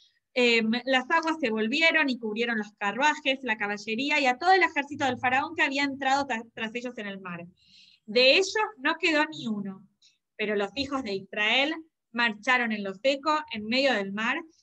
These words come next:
y las aguas eran para ellos muralla a su derecha y a su, y a su izquierda. En ese día el Eterno salvó a Israel de manos de los Mitzrim, e Israel vio a los Mitzrim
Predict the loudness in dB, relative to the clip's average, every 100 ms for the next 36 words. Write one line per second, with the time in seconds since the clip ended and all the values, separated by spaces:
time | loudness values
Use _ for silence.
0 | _ -4 -2 0 2 2 2 0 0 0
1 | 0 0 2 2 0 -8 _ _ _ -4
2 | -4 -6 -2 0 0 -4 -6 -2 0 0
3 | -4 -4 -4 -8 -8 -8 -8 -8 -10 -12
4 | -10 -8 -8 -10 -14 _ _ -20 _ _
5 | _ -2 0 0 2 0 2 2 2 2
6 | -2 -4 -4 0 -2 0 -4 -4 -4 -4
7 | 0 4 4 2 0 0 0 0 -2 -2
8 | -2 -2 -4 -6 -8 -10 -8 -6 -6 -10
9 | -16 _ _ -2 -2 0 2 4 2 2
10 | 2 4 2 -2 -6 -8 -4 -4